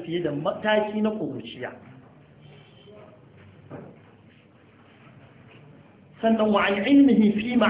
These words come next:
amila bihi. Sannan iliminsa da ya yi a cikin lokacin shi ma sai an tambaye shi. Fi ma amila bihi.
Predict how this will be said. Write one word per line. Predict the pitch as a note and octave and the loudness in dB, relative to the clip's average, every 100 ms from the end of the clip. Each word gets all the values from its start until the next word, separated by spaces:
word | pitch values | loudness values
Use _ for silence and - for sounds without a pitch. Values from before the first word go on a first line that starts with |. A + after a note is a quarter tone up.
| G#3+ | 2
amila | G#3 F3+ D3+ | 2 2 2
bihi. | C#3 - - - - - - - - | 0 -2 -10 -16 -20 -20 -20 -20 -18
Sannan | D3+ E3 F3+ A#3 | -10 -8 -8 -6
iliminsa | G#3+ F3 F#3 F3 D#3 | -4 -4 -4 -6 -8
da | C3+ | -6
ya | D3 | -4
yi | F3 | -4
a | D3+ | -6
cikin | - - E3+ F3 | -10 -12 -8 0
lokacin | G3 - C#3 E3 - | 0 0 -8 -12 -14
shi | F3+ | -10
ma | E3+ E3 | -4 -4
sai | E3 F3 | -6 -8
an | E3 D#3 | -10 -8
tambaye | C3 A2+ B2 B2 | -10 -10 -12 -12
shi. | - - - - - - - - | -14 -18 -20 -20 -20 -20 -20 -18
Fi | G3 G3+ | -12 -6
ma | D#3+ E3 | -4 -4
amila | E3+ D3+ A#2+ | -4 -6 -6
bihi. | A#2 A2+ | -10 -14